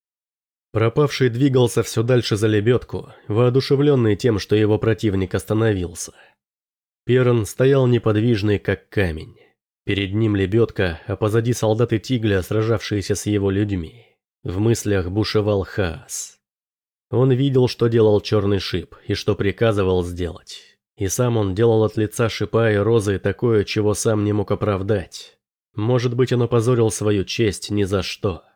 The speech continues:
Опозорил свой клан ни за что. Мысли о клане парализовали его еще сильнее. Все они умерли из-за него.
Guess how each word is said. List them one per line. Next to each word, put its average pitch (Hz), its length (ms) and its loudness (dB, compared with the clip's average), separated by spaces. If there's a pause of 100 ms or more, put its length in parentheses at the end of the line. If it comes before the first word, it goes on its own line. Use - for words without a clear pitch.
(240)
Опозорил 123 560 2
свой 110 360 0
клан 107 480 0
ни 95 60 0
за 95 200 0
что. - 460 -8 (760)
Мысли 127 380 0
о 123 100 2
клане 131 340 2
парализовали 120 720 2
его 110 200 2
еще 104 280 0
сильнее. 90 540 -4 (560)
Все 120 320 0
они 113 180 4
умерли 110 440 2
из-за 101 260 0
него. 92 400 -2